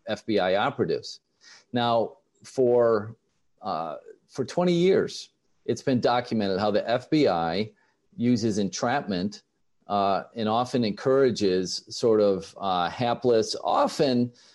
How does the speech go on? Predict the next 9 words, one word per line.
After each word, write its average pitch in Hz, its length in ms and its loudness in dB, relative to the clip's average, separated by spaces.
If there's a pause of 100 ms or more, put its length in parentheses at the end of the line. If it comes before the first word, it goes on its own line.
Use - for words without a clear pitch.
(220)
maybe 190 300 2
even 139 440 4
mentally 135 380 2
deranged 110 580 0
people 92 540 0 (220)
to 120 100 0
commit 120 480 0
crimes, 120 680 -2 (260)
and, 117 600 -2